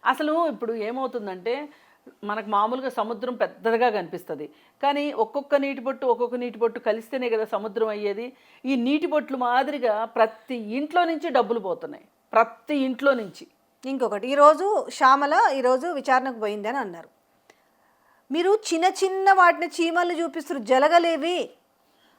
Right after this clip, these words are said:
Speaker 2: ఆహా యాప్లో.
Speaker 1: ఆహా యాప్ సంగతి ఏంటి? మీరు అసలు ఎందుకు, ఆ,
Speaker 2: నోటీసులు ఇప్పటి వరకు
Speaker 1: అసలు నోటి-,
Speaker 2: ఇచ్చిర్రా?
Speaker 1: ఆహా యాప్కి ఎందుకు ఇవ్వాల నోటీసులు?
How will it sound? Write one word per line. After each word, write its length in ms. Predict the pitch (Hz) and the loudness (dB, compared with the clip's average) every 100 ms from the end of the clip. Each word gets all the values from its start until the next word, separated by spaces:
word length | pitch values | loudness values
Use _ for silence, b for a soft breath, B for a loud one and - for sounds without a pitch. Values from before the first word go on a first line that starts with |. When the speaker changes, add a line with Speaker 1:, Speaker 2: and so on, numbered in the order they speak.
| - | 4
Speaker 2:
ఆహా 400 | 240 330 370 381 | 8 8 8 8
యాప్లో. 580 | 359 339 330 330 320 170 - _ _ _ _ _ _ - | 10 8 6 0 -2 -4 -14 _ _ _ _ _ _ -2
Speaker 1:
ఆహా 240 | 208 226 | 2 6
యాప్ 300 | 277 262 240 | 8 6 4
సంగతి 300 | 247 226 220 | 2 0 0
ఏంటి? 340 | 208 220 208 160 | 0 -2 -8 -8
మీరు 220 | 196 220 | -2 0
అసలు 200 | 220 214 | 0 -4
ఎందుకు, 360 | 220 262 294 285 b b - | -6 -6 -8 -10 b b -4
ఆ, 200 | 202 202 | 0 4
Speaker 2:
నోటీసులు 440 | 294 381 381 349 | 6 6 4 4
ఇప్పటి 180 | 294 339 | 2 10
వరకు 120 | 330 | 10
Speaker 1:
అసలు 140 | 339 247 | 10 6
నోటి-, 140 | 277 | 4
Speaker 2:
ఇచ్చిర్రా? 260 | 349 339 480 - | 4 2 0 8
Speaker 1:
ఆహా 280 | 254 277 | 8 10
యాప్కి 360 | 311 294 277 254 | 8 8 4 -2
ఎందుకు 200 | 262 277 | -4 0
ఇవ్వాల 220 | 277 277 | 4 4
నోటీసులు? 640 | 262 254 262 254 254 254 | 2 -2 -6 -8 -10 -10